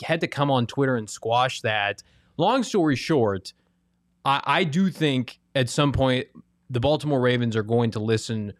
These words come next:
for trade offers on Hollywood Brown if they haven't already. This is going to be his fourth year in the N F L. I, I believe he was twenty-third, twenty-fourth overall pick.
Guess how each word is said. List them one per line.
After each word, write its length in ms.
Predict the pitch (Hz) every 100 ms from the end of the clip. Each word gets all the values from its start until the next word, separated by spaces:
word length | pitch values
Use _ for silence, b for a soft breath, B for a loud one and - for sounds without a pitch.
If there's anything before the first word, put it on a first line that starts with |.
| _
for 120 | -
trade 340 | 110 - 139 127
offers 360 | 113 104 113
on 120 | 110 101
Hollywood 380 | 117 110 110
Brown 220 | 107 113 113
if 80 |
they 140 | 107 113
haven't 300 | 139 131 117
already. 420 | 98 95 87 - _ b b b b
This 180 | 139 170
is 100 | 156
going 200 | 180 165
to 60 |
be 80 | 156
his 120 | 143
fourth 340 | - 156 160 139
year 300 | 139 135 131
in 100 | 127
the 120 | 131
N 100 | 123
F 100 | 117
L. 300 | 113 110 107 -
I, 140 | 123 113 113 _ -
I 40 |
believe 400 | 117 110 139 180
he 120 | 139 135
was 260 | 120 - _ -
twenty-third, 1120 | - 139 139 135 135 127 117 143 143 147 139
twenty-fourth 480 | 143 131 - 147 143
overall 380 | 127 135 127
pick. 420 | 127 131 123 123